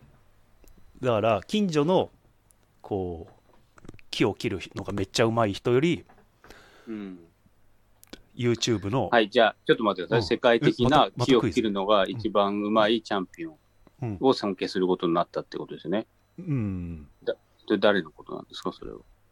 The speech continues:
Speaker 1: <laughs> か-、それは、あの、
Speaker 2: クイズですか、それは。
Speaker 1: クイズ。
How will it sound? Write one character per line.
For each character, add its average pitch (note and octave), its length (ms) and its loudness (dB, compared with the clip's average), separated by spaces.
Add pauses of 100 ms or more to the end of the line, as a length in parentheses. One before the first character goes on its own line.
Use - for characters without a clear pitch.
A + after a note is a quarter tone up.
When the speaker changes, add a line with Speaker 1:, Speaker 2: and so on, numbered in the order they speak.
(340)
Speaker 1:
<laughs> - 840 2 (200)
か-、 C#3 120 -2 (380)
そ - 160 0
れ C3+ 80 -2
は、 D3 340 6
あ B2+ 140 2
の、 A2 500 -4 (560)
Speaker 2:
ク D3+ 140 6
イ A#2+ 60 6
ズ - 160 -10
で - 60 -18
す - 80 -20
か、 - 80 -2
そ - 80 -6
れ - 60 10
は。 - 60 0
Speaker 1:
ク A3 40 10
イ F3 40 6
ズ。 G2+ 320 -4